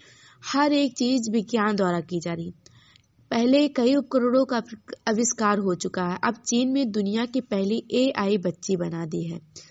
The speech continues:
जो एक रोबोट होते हुए भी बिल्कुल इंसानों जैसी है और काम भी इंसानों जैसे ही करती है। तेजी से बढ़ा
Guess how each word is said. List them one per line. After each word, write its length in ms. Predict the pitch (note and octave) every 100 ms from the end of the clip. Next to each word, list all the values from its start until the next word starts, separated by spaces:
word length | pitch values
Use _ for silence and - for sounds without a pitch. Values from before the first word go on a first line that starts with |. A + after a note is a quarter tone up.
| - _ -
जो 180 | G3+
एक 280 | B3 A#3+ B3
रोबोट 540 | A3 G#3 F#3 G#3+ A#3+ A#3
होते 280 | G3 -
हुए 280 | B3 G#3+ G3+
भी 160 | F#3 G#3+
बिल्कुल 420 | G3+ A3 G#3+ C4 -
इंसानों 480 | G#3 G3 F#3+ F#3+
जैसी 380 | F#3 E3+ D#3 F3+
है 80 | E3+
और 140 | G3
काम 360 | G3+ G#3+ G#3+ A#3
भी 220 | A#3 B3+ - - _ -
इंसानों 400 | B3+ C#4 C4 C4+
जैसे 320 | G3 F#3 G#3
ही 140 | F#3
करती 460 | F3+ F3 D#3 - E3
है। 80 | E3+ F3 _ - - - - _
तेजी 280 | B3+ B3+ C#4+
से 140 | C#4+
बढ़ा 400 | C4 A#3+ A#3+ B3